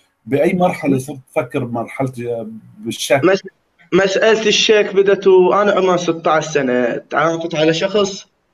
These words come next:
Speaker 2: هو طبعًا صديق عمر اللي أسميه واللي خلصني.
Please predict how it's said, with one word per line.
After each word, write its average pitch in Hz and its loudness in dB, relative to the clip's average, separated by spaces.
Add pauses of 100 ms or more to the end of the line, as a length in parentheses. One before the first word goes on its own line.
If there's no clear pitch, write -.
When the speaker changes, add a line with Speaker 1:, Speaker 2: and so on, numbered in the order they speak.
(360)
Speaker 2:
هو 151 6
طبعًا 151 0
صديق 190 2
عمر 170 4
اللي 143 2
أسميه 156 2
واللي 143 4
خلصني. 147 -2